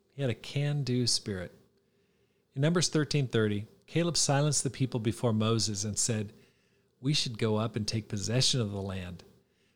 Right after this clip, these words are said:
for we can certainly do it." He had an attitude that said, "We can do this, guys." When the other leaders were saying, "We cannot do it, we can't do it, no way,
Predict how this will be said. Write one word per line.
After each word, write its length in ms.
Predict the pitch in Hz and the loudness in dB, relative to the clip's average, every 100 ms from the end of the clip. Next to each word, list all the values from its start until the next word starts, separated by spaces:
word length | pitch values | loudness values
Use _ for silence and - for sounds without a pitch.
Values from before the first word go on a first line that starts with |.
| _ | _
for 180 | - 120 | -2 0
we 180 | 113 131 | 2 0
can 460 | - - 143 151 | -2 -2 0 2
certainly 640 | 135 - 135 127 117 113 113 - | 2 4 4 2 0 -2 -4 -8
do 200 | 95 92 | -8 -8
it." 120 | - - - _ _ _ _ _ _ _ _ _ _ | -10 -18 -20 _ _ _ _ _ _ _ _ _ _
He 180 | - 208 | 0 2
had 120 | 214 | 4
an 120 | 214 | 2
attitude 420 | 165 165 135 156 131 | 0 0 0 0 2
that 60 | |
said, 200 | 127 139 | 0 0
"We 200 | 139 - | -2 -8
can 200 | - 180 | -8 -6
do 240 | 160 - 208 | -6 0 2
this, 240 | 147 - | 2 0
guys." 480 | - 123 147 160 - - _ _ - - | 0 -2 0 -2 -4 -8 _ _ -20 -6
When 180 | - 151 | 0 4
the 160 | 165 160 | 4 4
other 240 | 170 196 | 4 6
leaders 380 | 170 156 160 131 | 6 4 2 2
were 80 | 143 | 2
saying, 280 | - 143 | 2 2
"We 140 | 123 147 | 2 0
cannot 600 | - - 143 143 147 135 | 0 0 2 4 2 2
do 180 | 135 139 | 4 4
it, 160 | 151 - - _ | 2 -4 -20 _
we 100 | 131 | -6
can't 400 | 127 - 156 160 | -6 0 0 2
do 160 | 135 156 | 2 4
it, 120 | 156 | 4
no 200 | 131 143 | 2 4
way, 480 | 151 139 143 147 156 | 4 6 6 4 2